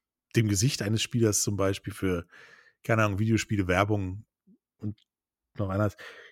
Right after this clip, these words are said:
Die ganze Gesundheits-Concussion-Protocol, was ja in Deutschland eh ein Thema ist in allen Sportarten, was so, ich sag mal, gar nicht existiert <laughs> oder gefühlt gar nicht existiert. Und den ganzen anderen Kram. Was, was davon ist euch besonders wichtig oder sind die ersten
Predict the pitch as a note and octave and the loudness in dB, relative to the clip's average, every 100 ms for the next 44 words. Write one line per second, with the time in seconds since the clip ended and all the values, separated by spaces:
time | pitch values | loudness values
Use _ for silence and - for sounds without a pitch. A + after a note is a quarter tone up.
0 | _ _ - A#2 B2+ - A#2+ A2+ C#3+ C3+ | _ _ -10 2 2 2 0 2 4 4
1 | B2 - A2+ - B2+ - A2 A#2 A#2 G#2+ | 4 0 -2 2 2 0 -4 -4 -4 0
2 | A2 G#2+ G2 F#2 - - - - - - | 2 4 4 2 -2 -10 -20 -20 -20 -20
3 | _ - G2+ G#2 A2 - A2 G#2+ - A#2+ | _ 0 2 6 4 4 0 0 -2 4
4 | B2 A#2+ A#2+ A2+ G#2+ G#2 - G#2 A2 A2+ | 4 4 2 4 2 0 -4 0 4 4
5 | - G2 F#2+ F2+ F2+ F2+ F2+ - F2+ F2 | 2 0 2 2 0 -2 0 0 -2 -4
6 | - _ _ _ _ _ _ _ _ - | -8 _ _ _ _ _ _ _ _ -6
7 | - D3+ B3+ E3 D3+ B2+ G#2 - - - | 2 2 4 6 6 6 0 -2 0 4
8 | - - C#3 G2 G2 F#2+ - A2+ - F2+ | 6 4 2 0 -2 -2 0 0 0 -4
9 | E2+ E2 E2+ D#2+ - - G2+ - - - | -2 -4 -8 -10 -12 -6 -6 -6 -16 -20
10 | - - _ _ _ _ _ - A2+ A#2 | -20 -20 _ _ _ _ _ -2 2 4
11 | A2+ A#2 A#2 A#2+ - G2 F#2+ A#2+ - - | 2 2 4 2 2 -2 0 0 -2 0
12 | B2 - D3 - B2+ A#2 A2+ G#2 A2 G2+ | 0 2 2 4 0 2 0 2 2 4
13 | G#2+ A#2 - A2 A#2 F#2+ F#2 F#2 G2+ - | 4 4 2 -2 -2 -2 -2 0 -2 -4
14 | F#2 G2 G#2 - F#2+ F#2 | -2 2 2 2 -2 -4